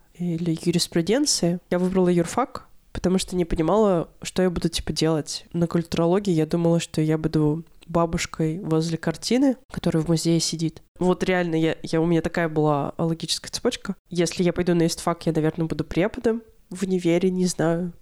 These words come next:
преподом истории. Ну и юристом я такая, ну, наверное, будут какие-то деньги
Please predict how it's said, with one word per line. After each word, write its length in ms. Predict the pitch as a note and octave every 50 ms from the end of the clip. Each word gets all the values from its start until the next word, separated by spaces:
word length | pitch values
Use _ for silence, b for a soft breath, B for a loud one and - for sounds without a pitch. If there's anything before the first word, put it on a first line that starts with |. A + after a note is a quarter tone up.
| - -
преподом 360 | - - E3+ E3 F3 E3+ E3
истории. 520 | F3 - - - F3 E3+ E3 E3 D#3+ D#3+ E3+ - _ _ _ _ _ _ _ _ _ _ _
Ну 100 | - G#3+
и 360 | A#3 A3+ G#3+ G3+ F#3+ D#3 - - - -
юристом 560 | - - F#3 G3 F#3+ G3 B3 - - - F#3
я 80 | E3 E3
такая, 240 | - D#3+ - E3+ E3
ну, 320 | F#3+ A#3+ D4+ F4 F4+ - - - -
наверное, 560 | - - D#3 D3+ D3 E3+ G#3+ - B3+ G#3+ F#3 - - - - _
будут 320 | - D3+ D#3 F3+ F3+ F#3 -
какие-то 340 | - - - - F3+ - F3
деньги 500 | D#3 - C#3+ C3+ B2+ B2 - - C#3